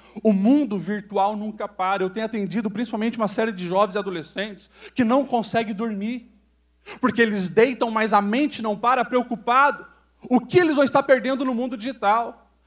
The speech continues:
O que é que eles vão estar perdendo num jogo que jogam, que vão estar perdendo num grupo que eles participam? O que é que eles vão estar perdendo no digital? Eles estão vivendo debaixo de uma ansiedade absurda.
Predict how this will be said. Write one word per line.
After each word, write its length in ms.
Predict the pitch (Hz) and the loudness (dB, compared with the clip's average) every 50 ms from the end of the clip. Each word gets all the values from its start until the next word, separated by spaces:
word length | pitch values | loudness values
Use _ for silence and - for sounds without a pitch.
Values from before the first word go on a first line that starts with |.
| _ _ - | _ _ -4
O 20 | |
que 100 | - - | 4 4
é 40 | 269 | 4
que 80 | - 269 | 4 4
eles 80 | 233 | 0
vão 80 | 233 254 | 0 0
estar 140 | - 240 233 | 0 2 4
perdendo 360 | 254 240 226 240 233 208 226 | 4 4 4 4 4 4 4
num 180 | 214 214 208 190 | 4 4 2 2
jogo 480 | 175 170 208 214 254 285 285 226 240 | 2 4 6 6 6 6 6 2 -2
que 140 | - - 196 | -4 -4 -4
jogam, 380 | 165 160 185 202 226 233 196 - | -2 0 2 2 2 0 -2 -6
que 80 | 220 | -8
vão 80 | 196 220 | -6 -4
estar 120 | 220 220 | -4 -2
perdendo 400 | 220 220 208 202 208 226 226 214 | 0 0 0 0 0 -2 -2 0
num 220 | 214 214 208 202 190 | 2 2 2 0 0
grupo 340 | 196 226 294 311 294 277 | 2 4 4 4 2 0
que 80 | - - | 0 0
eles 160 | 233 226 226 | 0 0 0
participam? 560 | - - 220 208 - - - - 247 214 254 247 | -2 -2 -2 -2 -4 -8 -10 -8 -8 -6 -6 -4
O 20 | |
que 100 | - 330 | -2 -2
é 40 | 330 | -2
que 100 | 339 370 | 0 0
eles 180 | 339 285 285 220 | -2 0 0 0
vão 140 | 262 294 | 0 -2
estar 180 | 285 - - 269 | -2 0 -2 -4
perdendo 500 | 269 320 311 294 226 262 277 302 302 311 | -4 -4 -10 -8 -6 -6 -6 -4 -6 -6
no 100 | 294 294 | -10 -12
digital? 640 | 294 - 302 254 - 247 247 254 277 240 - - _ _ _ _ _ _ _ _ _ _ _ _ _ _ _ - | -14 -16 -18 -10 -6 -2 0 0 0 -2 -4 -12 _ _ _ _ _ _ _ _ _ _ _ _ _ _ _ 2
Eles 240 | 175 226 226 220 208 | 2 4 4 2 -2
estão 240 | 220 214 - 247 247 | -4 -2 -2 -2 0
vivendo 640 | 226 254 220 180 165 160 202 262 311 339 320 311 | 0 -2 -2 -2 -4 -4 -2 0 0 0 -2 -4
debaixo 400 | 240 247 208 180 233 254 254 - | -8 -8 -2 0 0 0 0 -2
de 60 | - 233 | -2 0
uma 140 | 285 262 - - - - | 0 0 -2 -4 -10 -2
ansiedade 800 | - 262 285 - - - 262 247 175 233 247 285 302 269 202 - - | 2 2 2 2 2 0 0 2 4 4 4 6 4 4 2 -2 -2
absurda. 840 | 220 254 254 285 - - - 262 262 294 320 311 294 - - - | -2 0 0 -2 -6 -6 -6 -4 -2 -2 -2 -2 -4 -6 -8 -8